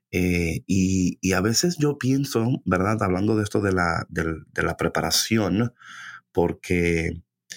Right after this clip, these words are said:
es interesante que cuando Dios está a punto de llevarnos a un, a un nuevo nivel, ¿no? Em, hay un tiempo de preparación, un tiempo de, de procesos, un tiempo de, de incertidumbre también. O sea, ¿qué será lo que Dios está haciendo?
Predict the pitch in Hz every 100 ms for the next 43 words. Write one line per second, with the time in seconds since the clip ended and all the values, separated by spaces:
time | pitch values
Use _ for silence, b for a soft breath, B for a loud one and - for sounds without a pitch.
0 | B B 101 107 135 139 123 127 131 123
1 | 98 90 95 90 92 101 123 - 127 113
2 | - 107 113 117 101 95 92 92 98 101
3 | 104 101 - 90 87 98 98 107 92 95
4 | 107 107 98 90 98 104 87 98 92 90
5 | 123 143 B B B B B - 87 85
6 | 82 82 85 82 85 - B B 113 151
7 | 151 127 151 185 120 98 95 90 85 80
8 | - 110 98 98 110 110 101 95 95 92
9 | - 92 - - 107 - 110 - 95 92
10 | 90 107 98 101 92 92 87 85 - B
11 | B B B 101 104 95 107 95 92 95
12 | 160 110 82 80 80 123 139 80 - 92
13 | 87 110 107 120 110 110 - 92 90 95
14 | - 80 - 151 92